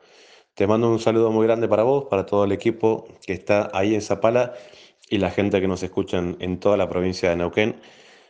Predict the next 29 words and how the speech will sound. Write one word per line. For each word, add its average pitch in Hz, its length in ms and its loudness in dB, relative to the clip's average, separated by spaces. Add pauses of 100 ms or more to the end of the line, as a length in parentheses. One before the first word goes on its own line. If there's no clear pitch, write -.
Aquí 98 200 -4
su 101 120 -6
amigo 101 240 2
Sebastián 101 380 -2
Sol-, 101 340 -2
Salgado. 123 760 0 (100)
Como 98 220 -4
siempre, 110 360 0
les 101 140 0
recuerdo, 113 440 0 (380)
si - 140 -4
les 95 160 0
interesan 107 440 0
estos 104 240 -2
temas, 131 380 0
ahí 95 120 0
tenemos 98 340 2
nuestro 90 280 -2
canal 95 480 0 (260)
de 90 180 -2
YouTube, 104 400 0
que 95 140 2
es 90 60 0
Data 101 180 2
Urgente, 117 560 0
y 101 100 -4
el 92 100 -2
portal 90 380 -2
también, 101 480 0